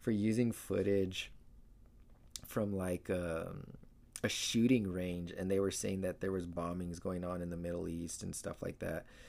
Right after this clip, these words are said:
and they were literally just using old footage from a shooting range, and they said it was a war in, in the Middle East. And so these guys, they get caught all the time, and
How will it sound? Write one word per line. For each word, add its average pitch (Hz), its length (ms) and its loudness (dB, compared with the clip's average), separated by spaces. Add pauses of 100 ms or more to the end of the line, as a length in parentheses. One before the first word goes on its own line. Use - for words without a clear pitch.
(300)
and 92 120 0
they 104 120 6
were 110 120 8
literally 101 840 4 (1500)
just 104 280 -4
using 101 480 2
old 98 220 4
footage 95 400 0
from 95 180 -4
a 87 60 -4
shooting 98 420 -2
range, 87 380 -6
and 92 100 -6
they 90 100 -4
said 87 200 -2
it - 100 -4
was 87 300 -4 (100)
a 90 80 -2
war 92 400 0
in, 85 260 -4 (140)
in 87 300 -4
the 90 80 -2
Middle 90 320 0
East. 87 400 -4 (500)
And 107 120 -4
so 101 120 4
these 120 220 6
guys, 113 320 8 (1300)
they 92 140 2
get 98 180 0
caught - 340 0
all 95 300 2
the 98 120 2
time, 87 480 -4 (680)
and 98 480 0